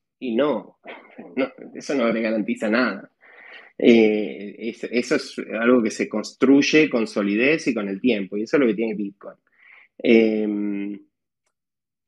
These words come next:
pero después el Proof of Stake, yo lo único que digo de Ethereum respecto al Proof of Stake es, claramente no era tan fácil, por eso no lo han podido implementar.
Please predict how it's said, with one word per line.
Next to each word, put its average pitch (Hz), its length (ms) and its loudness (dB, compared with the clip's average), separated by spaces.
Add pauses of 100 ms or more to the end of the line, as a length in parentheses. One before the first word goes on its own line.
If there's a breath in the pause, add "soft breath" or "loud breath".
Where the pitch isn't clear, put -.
pero 123 400 0
después 127 340 -6
el 156 120 -6
Proof 165 160 -6
of 160 80 -6
Stake, 220 300 -6
yo - 180 -4
lo 226 120 0
único 185 280 -2
que 160 100 -2
digo 208 260 0
de 143 100 0
Ethereum 190 640 -2
respecto 165 400 -10
al 139 80 -4
Proof 151 180 -4
of 143 80 -8
Stake 185 300 0
es, - 240 -8 (280)
claramente 185 600 0
no 147 140 -4
era 151 140 -8
tan 147 200 -8
fácil, 160 380 -12
por 127 160 -6
eso 139 480 -6 (400)
no 131 240 -6
lo 131 100 -2
han 127 140 -4
podido 127 260 -2
implementar. 110 720 -6